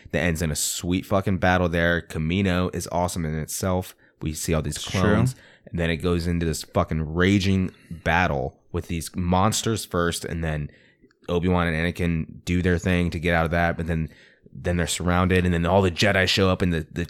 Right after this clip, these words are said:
Speaker 1: clones
Speaker 2: this
Speaker 1: show
Speaker 2: is,
Speaker 1: up. It's
Speaker 2: yeah.
Speaker 1: a battle, and then there's a sweet
Speaker 2: And that's the first time
Speaker 1: lightsaber
Speaker 2: we
Speaker 1: battle.
Speaker 2: saw a lot of those Jedi fight with
Speaker 1: Yeah.
Speaker 2: lightsabers. A lot of them.
Speaker 1: So, I don't know.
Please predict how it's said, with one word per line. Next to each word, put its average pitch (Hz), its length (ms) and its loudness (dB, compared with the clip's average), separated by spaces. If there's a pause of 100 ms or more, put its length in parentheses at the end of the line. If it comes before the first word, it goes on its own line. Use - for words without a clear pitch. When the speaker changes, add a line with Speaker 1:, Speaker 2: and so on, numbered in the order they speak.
(140)
Speaker 1:
clones 139 280 8
Speaker 2:
this 165 100 4
Speaker 1:
show 107 100 8
Speaker 2:
is, 98 60 2
Speaker 1:
up. - 60 -14 (100)
It's 92 140 -2
Speaker 2:
yeah. 165 120 6
Speaker 1:
a - 20 8
battle, 117 340 6 (140)
and 113 100 6
then 117 80 8
there's 104 180 6
a 92 60 0
sweet 104 580 0
Speaker 2:
And 139 80 4
that's 160 140 6
the 214 60 8
first 208 240 10
time 208 100 12
Speaker 1:
lightsaber 190 40 12
Speaker 2:
we 175 80 12
Speaker 1:
battle. 156 120 4
Speaker 2:
saw 165 240 12
a - 20 8
lot 127 220 8
of 127 60 4
those 120 180 6
Jedi 117 380 4
fight - 340 -2 (220)
with 107 100 -6
Speaker 1:
Yeah. 117 80 4
Speaker 2:
lightsabers. - 420 0 (140)
A 117 80 2
lot 120 160 8
of 101 100 2
them. 87 100 -6
Speaker 1:
So, 101 520 6 (880)
I 135 40 2
don't 160 160 4
know. - 40 -8